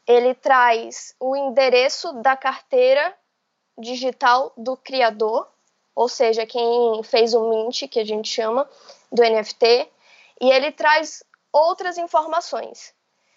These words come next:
E toda vez que esse N F T, ele é repassado, ele é transferido, ele é vendido,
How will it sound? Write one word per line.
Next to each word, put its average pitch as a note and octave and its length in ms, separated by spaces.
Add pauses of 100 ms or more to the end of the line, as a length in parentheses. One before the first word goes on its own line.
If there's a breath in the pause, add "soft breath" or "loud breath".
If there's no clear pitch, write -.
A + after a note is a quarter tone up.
(260)
E C#4 100
toda F4 300
vez D4 220
que - 120
esse E4+ 240
N D#4+ 120
F D4+ 220
T, C4 440
ele C4 180
é C4+ 40
repassado, B3 720
ele A#3 80
é A#3+ 60
transferido, B3 880
ele A#3 320
é A3+ 760 (300)
vendido, A#3+ 800